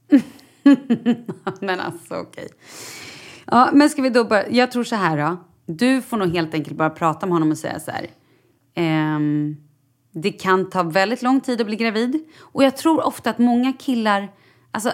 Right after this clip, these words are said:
är lite, det är ju lite läskigt att ta det där bara sista beslutet. Så var det ju för oss också när vi skulle skaffa Leo. Då var det ju så här, vi pratade om att skaffa barn.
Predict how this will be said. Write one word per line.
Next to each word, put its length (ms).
är 320
lite, 360
det 240
är 260
ju 60
lite 240
läskigt 460
att 100
ta 140
det 60
där 140
bara 140
sista 420
beslutet. 800
Så 180
var 100
det 60
ju 60
för 120
oss 200
också 320
när 100
vi 140
skulle 380
skaffa 300
Leo. 380
Då 200
var 160
det 40
ju 60
så 120
här, 100
vi 140
pratade 360
om 60
att 60
skaffa 200
barn. 360